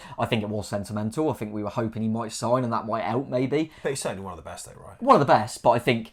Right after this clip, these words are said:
Speaker 2: Brilliant player.
Speaker 1: I think it's, I think let's be hon-, let's be real about it.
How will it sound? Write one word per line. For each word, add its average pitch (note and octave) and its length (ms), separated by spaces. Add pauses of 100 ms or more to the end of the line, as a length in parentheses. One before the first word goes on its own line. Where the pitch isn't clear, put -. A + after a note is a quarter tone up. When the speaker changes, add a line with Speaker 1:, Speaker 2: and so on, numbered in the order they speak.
Speaker 2:
Brilliant F#2 280
player. - 160
Speaker 1:
I B2 100
think B2 200
it's, - 300 (360)
I A#2 100
think A#2+ 200
let's A2 120
be A2+ 100
hon-, G#2 180
let's C#3 160
be A2+ 140
real A2+ 260
about F2+ 300
it. G2+ 200